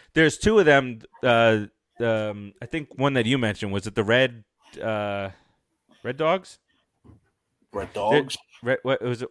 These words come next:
Speaker 1: what, what did you, I, I thought you mentioned one, uh, and it
Speaker 2: Oh,
Speaker 1: was
Speaker 2: I said the Red
Speaker 1: Red Sox.
Speaker 2: Hogs, only because they used to be the Hogs.
Speaker 1: Red Hog, yeah, yeah. Uh, there's, there's two of them that they can't pick because, uh, it's copywritten or something.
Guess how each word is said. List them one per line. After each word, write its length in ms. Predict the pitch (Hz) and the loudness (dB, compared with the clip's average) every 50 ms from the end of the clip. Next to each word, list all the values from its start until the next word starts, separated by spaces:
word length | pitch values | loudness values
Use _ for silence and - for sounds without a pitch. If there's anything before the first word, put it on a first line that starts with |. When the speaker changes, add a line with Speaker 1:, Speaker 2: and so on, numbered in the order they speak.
| _ | _
Speaker 1:
what, 240 | - 131 143 - - | -10 -10 -10 -10 -10
what 140 | - 143 175 | -8 -8 -6
did 200 | 208 208 - 160 | -4 -4 -4 -4
you, 300 | 156 147 143 135 123 113 - | -4 -6 -6 -6 -8 -10 -8
I, 180 | - 127 123 123 | -8 -6 -6 -6
I 40 | 139 | -6
thought 180 | 131 - 165 151 | -6 -8 -8 -8
you 80 | 131 131 | -8 -10
mentioned 360 | 131 123 117 - - 110 101 | -10 -10 -10 -10 -12 -14 -12
one, 320 | 95 92 92 87 90 104 - _ | -12 -12 -12 -14 -16 -20 -20 _
uh, 140 | 117 107 104 - - | -14 -14 -14 -14 -14
and 160 | 104 107 101 | -14 -14 -12
it 120 | 98 95 - - | -14 -14 -14 -12
Speaker 2:
Oh, 100 | 127 117 | -12 -8
Speaker 1:
was 80 | 101 95 | 0 4
Speaker 2:
I 80 | - 151 | 6 6
said 160 | 165 - 156 | 6 6 4
the 80 | 147 135 | 6 6
Red 120 | 139 135 123 | 6 6 4
Speaker 1:
Red 60 | 110 | 6
Sox. 180 | - 143 143 135 | 8 8 10 10
Speaker 2:
Hogs, 300 | 127 117 107 101 - - | 8 6 4 -2 -8 -8
only 160 | 123 123 120 | -6 -6 -6
because 220 | 117 110 123 117 | -6 -6 -6 -4
they 100 | 117 123 | -4 -4
used 140 | 123 120 113 | -6 -6 -6
to 60 | 117 | -6
be 60 | 117 120 | -6 -4
the 120 | 113 107 | -4 0
Hogs. 480 | 104 120 117 110 104 101 98 - - - | 2 4 4 4 4 0 -6 -8 -4 0
Speaker 1:
Red 200 | 135 139 139 131 | 2 2 2 2
Hog, 220 | 123 123 120 120 | 0 0 0 0
yeah, 140 | 117 117 120 | 0 -2 -2
yeah. 200 | 117 113 107 95 - _ _ _ _ _ _ _ _ _ _ _ _ _ _ _ - 117 | -2 -4 -4 -6 -10 _ _ _ _ _ _ _ _ _ _ _ _ _ _ _ -6 -4
Uh, 280 | 117 113 110 107 110 107 - _ - | -2 -2 -2 -2 -4 -6 -10 _ -2
there's, 260 | 120 143 139 - - _ | -2 0 0 -2 -4 _
there's 220 | - 151 151 139 - | -2 0 0 0 0
two 180 | - 208 214 | 0 0 2
of 80 | 208 190 | 4 4
them 200 | 160 143 139 135 | 4 4 2 2
that 120 | 131 123 | -2 -2
they 140 | 104 127 120 | -2 -4 -6
can't 440 | - - - - 151 143 139 - _ | -6 -8 -6 -2 0 0 -2 -2 _
pick 260 | - 127 123 117 - - | -4 -2 -2 -2 -4 -6
because, 880 | 117 104 - 117 113 110 101 92 90 - - - - - - - - - | -8 -6 -2 -2 -2 -2 -4 -8 -10 -12 -14 -14 -16 -16 -16 -18 -16 -14
uh, 360 | 104 110 107 104 101 101 98 98 | -10 -8 -8 -8 -8 -8 -8 -10
it's 500 | 85 95 104 95 - - - - - - _ _ - | -12 -14 -14 -16 -18 -20 -20 -20 -20 -20 _ _ -12
copywritten 560 | - 101 92 - - 95 90 92 - 73 92 | -8 -8 -8 -8 -8 -10 -10 -12 -12 -12 -14
or 60 | 87 | -18
something. 320 | - - 92 - - 90 | -18 -18 -20 -20 -20 -20